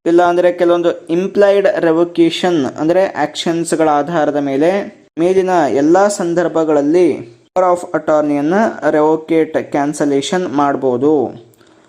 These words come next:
ಅದೇ ರೀತಿಯಾಗಿ ಇಂಡಿಯನ್ ಕಾಂಟ್ರಾಕ್ಟ್ ಆಕ್ಟ್‌ನ ಸೆಕ್ಷನ್ ಟೂ ನಾಟ್ ಟೂ ಏನ್ ಹೇಳುತ್ತಂದ್ರೆ, ಈ ಪ್ರಿನ್ಸಿಪಲ್ ಏಜೆಂಟ್ ರಿಲೇಶನ್‌ಶಿಪ್‌ನಲ್ಲಿ ಒಂದು ವೇಳೆ ಏನಾದ್ರೂ ಏಜೆಂಟ್ ಇಂಟ್ರೆಸ್ಟ್ ಅನ್ನು ಹೊಂದಿದ್ರೆ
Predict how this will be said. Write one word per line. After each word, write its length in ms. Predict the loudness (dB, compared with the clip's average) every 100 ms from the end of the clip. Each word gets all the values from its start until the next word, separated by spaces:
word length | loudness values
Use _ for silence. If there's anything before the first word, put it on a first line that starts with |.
| _ -6
ಅದೇ 320 | -2 0 2
ರೀತಿಯಾಗಿ 640 | 2 0 0 2 2 2
ಇಂಡಿಯನ್ 640 | 0 -2 -4 0 0 0 -2
ಕಾಂಟ್ರಾಕ್ಟ್ 560 | -2 0 -2 -4 -4
ಆಕ್ಟ್‌ನ 420 | -6 -4 0 0
ಸೆಕ್ಷನ್ 540 | 0 -4 -6 -4 -4 0
ಟೂ 200 | 0 0
ನಾಟ್ 320 | 0 -2 0
ಟೂ 160 | 0 0
ಏನ್ 260 | 0 0
ಹೇಳುತ್ತಂದ್ರೆ, 920 | 2 0 0 -2 0 2 0 -2 -8 -4 2
ಈ 160 | 2
ಪ್ರಿನ್ಸಿಪಲ್ 800 | 2 -2 -2 0 -2 -2 0 -2 -4 2
ಏಜೆಂಟ್ 500 | 4 4 2 0 -2 -2
ರಿಲೇಶನ್‌ಶಿಪ್‌ನಲ್ಲಿ 1300 | 0 2 2 0 -4 -4 -4 -2 2 4 6 4 2
ಒಂದು 320 | -2 0 2
ವೇಳೆ 400 | 4 4 4 4
ಏನಾದ್ರೂ 680 | 0 0 0 0 0 0 -2 -4 2
ಏಜೆಂಟ್ 500 | 2 2 0 -2 -2 -4
ಇಂಟ್ರೆಸ್ಟ್ 520 | -2 -2 -2 -2 -2
ಅನ್ನು 200 | -2 0
ಹೊಂದಿದ್ರೆ 880 | 0 0 0 0 2 2 0 -4 -12